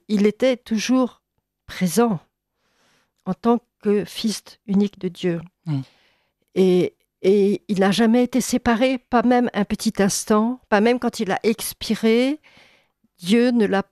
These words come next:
Speaker 1: bon, c'est vrai que le, le psaume vingt-deux dit, « Et là, et là, il lama
Speaker 2: Oui.
Speaker 1: sabachthani ».
Speaker 2: Pourquoi
Speaker 1: Mais
Speaker 2: m'as-tu
Speaker 1: si vous
Speaker 2: abandonné,
Speaker 1: allez
Speaker 2: oui.
Speaker 1: jusqu'au bout du psaume, « Je proclamerai ton nom dans la grande assemblée ». Donc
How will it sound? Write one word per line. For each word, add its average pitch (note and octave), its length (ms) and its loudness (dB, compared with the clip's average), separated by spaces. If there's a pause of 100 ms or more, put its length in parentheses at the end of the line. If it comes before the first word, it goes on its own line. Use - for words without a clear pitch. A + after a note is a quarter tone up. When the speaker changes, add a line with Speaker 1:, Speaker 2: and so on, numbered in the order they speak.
(420)
Speaker 1:
bon, F3+ 300 0
c'est G3 160 -8
vrai A#3 200 0
que A#3 140 -4
le, F#3 300 2
le F3+ 140 0
psaume A#3+ 300 -2
vingt-deux G#3 420 0
dit, « G3+ 340 -4
Et F3+ 100 -2
là, F3 280 2
et F#3 80 -4
là, F3 180 2
il F#3+ 120 -2
lama F3 260 2
Speaker 2:
Oui. F#3 40 0
Speaker 1:
sabachthani ». G#3+ 720 0 (640)
Speaker 2:
Pourquoi A3 200 0
Speaker 1:
Mais - 40 2
Speaker 2:
m'as-tu G3 140 0
Speaker 1:
si - 80 0
vous - 40 4
Speaker 2:
abandonné, B3+ 260 4
Speaker 1:
allez C#4 220 2
Speaker 2:
oui. - 60 0
Speaker 1:
jusqu'au A3+ 240 -2
bout A3+ 180 -2
du G3 120 -2
psaume, « C#4+ 680 0
Je G#3 520 0
proclamerai G#3 680 0
ton G3 180 -4
nom A3+ 180 2
dans G3+ 120 0
la F3+ 120 0
grande F3+ 260 -2
assemblée ». A3+ 540 0 (680)
Donc F#3 160 0